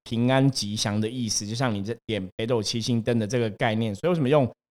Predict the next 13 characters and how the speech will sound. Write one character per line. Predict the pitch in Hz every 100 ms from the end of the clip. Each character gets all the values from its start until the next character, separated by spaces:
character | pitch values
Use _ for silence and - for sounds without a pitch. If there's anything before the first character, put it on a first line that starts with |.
| _
七 | - 170 170
盆 | - 113 120
花， | 120 123 123 123 - _ _
然 | - 127
后 | 131
用 | 131 110 107
七 | - - 131 123
个 | 117 101 90 _ _
进 | 151 131
香 | 127 123
炉 | 110 104
接， | 110 113 110
吼， | 113 90